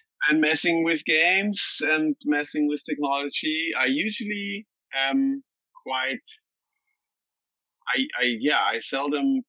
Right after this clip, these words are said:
pick up a game to wind down or experience or, or in my free time. I do, obviously. Like, um, so I did play with my kids. I played Switch,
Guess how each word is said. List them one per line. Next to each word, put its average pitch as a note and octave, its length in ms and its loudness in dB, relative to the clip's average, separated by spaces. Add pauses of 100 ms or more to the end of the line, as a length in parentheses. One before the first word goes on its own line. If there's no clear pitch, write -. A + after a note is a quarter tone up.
pick B2+ 120 -6 (100)
up B2 80 -4
a A#2+ 240 -4
game A2 340 0 (140)
to G2+ 320 -2 (160)
wind G#2 360 0
down G2+ 500 -2
or G2+ 180 -4
experience - 1500 -2
or, G#2+ 300 2
or G#2 320 -2 (800)
in A2+ 100 0
my G#2+ 220 0
free A#2 160 0
time. C#3+ 260 2
I D3+ 160 4
do, A2+ 300 2
obviously. F2+ 420 -4
Like, G#2+ 540 -2
um, G#2+ 200 -2 (300)
so F3 180 -4
I D#3+ 60 4
did D3 160 2 (100)
play D#3+ 280 2
with D3 140 2
my C#4 180 2
kids. - 200 2
I C3+ 140 2
played B2+ 240 0
Switch, - 380 -2